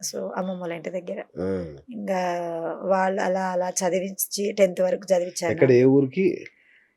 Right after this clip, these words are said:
Speaker 2: ఏ ఊరు నుంచి ఏ
Speaker 1: బ్రాహ్మణపల్లి
Speaker 2: ఊరికి?
Speaker 1: అని, ఆ, అంటే పక్క పక్కనే.
Speaker 2: అచ్చా, అచ్చా,
Speaker 1: ఆ,
Speaker 2: ఓకే.
Speaker 1: అందుగుల నుంచి బ్రాహ్మణపల్లి అని, పడమటి తండా అని,
Speaker 2: ఆ.
Speaker 1: ఆ, ఒక సిక్స్ సెవెన్ కిలోమీటర్స్ డిస్టెన్స్.
Speaker 2: ఓకే.
Speaker 1: అక్కడ నుంచి తీసుకొచ్చి తాతయ్యని చూడడము,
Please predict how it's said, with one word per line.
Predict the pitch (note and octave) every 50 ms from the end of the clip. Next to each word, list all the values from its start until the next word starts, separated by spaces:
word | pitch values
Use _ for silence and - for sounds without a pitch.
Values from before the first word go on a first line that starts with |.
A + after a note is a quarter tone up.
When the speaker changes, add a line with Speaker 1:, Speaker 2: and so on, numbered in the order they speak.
| _ -
Speaker 2:
ఏ | A2 B2
ఊరు |
నుంచి |
ఏ |
Speaker 1:
బ్రాహ్మణపల్లి | C#3 C#3+ A3 A3 - - - - - - - -
Speaker 2:
ఊరికి? | - A3 A3 A3 G3+
Speaker 1:
అని, | G3 G3+ C4 E4 F4 D4 B3 G#3+ F3+ F3 - - - -
ఆ, | - G#3 - - - -
అంటే | A3 B3 -
పక్క | - - B3+ C4 D4
పక్కనే. | C#4+ D4 C4 - A#3+ G3+ F3+ - - -
Speaker 2:
అచ్చా, | - G2+ - - F2
అచ్చా, | E2 - - D#2
Speaker 1:
ఆ, | - - F#2
Speaker 2:
ఓకే. | - - - - -
Speaker 1:
అందుగుల | G#3 G#3 A3 A3+ B3 A#3+ C4 B3 B3 B3
నుంచి | A#3 A#3 A#3+ B3+ - E4
బ్రాహ్మణపల్లి | D#4+ A#3 G#3+ G3+ G3 G3 G3 F#3+ - F#3 F3+ F3+
అని, | G3 B3
పడమటి | - - G#3 G3+ G3+ G#3 F#3+
తండా | - G3 F#3 F3 F3+
అని, | F3 E3+ E3+ A3 E4+ A4+ - -
Speaker 2:
ఆ. | - - F#2 F2 F2 F3
Speaker 1:
ఆ, | F3+ F3 F3+ F3
ఒక | F3 F3 F3 F3 - - F#3+ F3 E3+ E3 E3 D#3+ E3 F#3+ A#3 - _ -
సిక్స్ | - - - - - G#3+ - -
సెవెన్ | - G3 F3+ F3+ E3+
కిలోమీటర్స్ | - F#3 F#3+ F#3 F#3+ G3 G3+ F#3
డిస్టెన్స్. | D#3+ E3+ D#3+ - - E3 D#3 D#3 -
Speaker 2:
ఓకే. | A#3+ - - E2+ - - E2 - - - _ _ _ -
Speaker 1:
అక్కడ | - - - G3 F#3
నుంచి | F3+ F3+ F#3 - F3+
తీసుకొచ్చి | - F#3 F3+ E3 - - F#3 E3+ - - F#3 F3+
తాతయ్యని | E3+ - F3 E3+ E3 F#3 F#3 F#3 F#3 F#3+ - F#3+
చూడడము, | F3+ F3+ E3 E3+ E3+ E3+ E3+ E3+